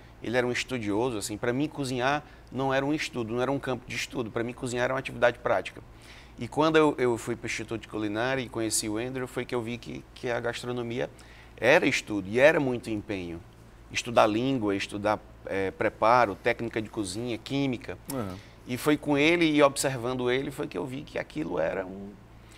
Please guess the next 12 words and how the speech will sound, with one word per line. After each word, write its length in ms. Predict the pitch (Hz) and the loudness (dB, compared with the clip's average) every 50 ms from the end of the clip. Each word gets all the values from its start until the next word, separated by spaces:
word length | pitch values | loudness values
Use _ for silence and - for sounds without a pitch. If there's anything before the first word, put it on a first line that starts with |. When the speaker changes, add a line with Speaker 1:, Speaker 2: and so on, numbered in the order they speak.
| - - - - - - - - - - | -20 -20 -20 -20 -20 -20 -20 -20 -16 -12
Speaker 1:
um 260 | 117 123 131 139 139 135 - | -10 -8 -6 -6 -6 -6 -2
campo 200 | - 175 175 180 | -2 -2 -2 -2
de 120 | 170 165 | -2 -2
estudo 460 | 156 - - 160 147 127 113 104 110 113 - | -2 -2 0 0 0 0 -2 -4 -6 -4 -4
Speaker 2:
Uma 60 | 175 | -2
Speaker 1:
e 40 | 165 | -2
Speaker 2:
ciência. 300 | - - 170 139 147 165 | -2 -2 0 0 2 4
Speaker 1:
não 120 | 175 185 | 4 4
uma 100 | 196 196 | 4 4
atividade 400 | 196 185 175 175 165 170 165 - | 2 0 0 2 2 2 2 2
prática. 540 | - - 151 135 113 110 - - - 95 95 - | 0 2 2 2 2 0 -4 -8 -10 -12 -10 -8
Speaker 2:
Aham. 320 | 120 120 110 92 92 95 | -6 -6 -6 -6 -8 -10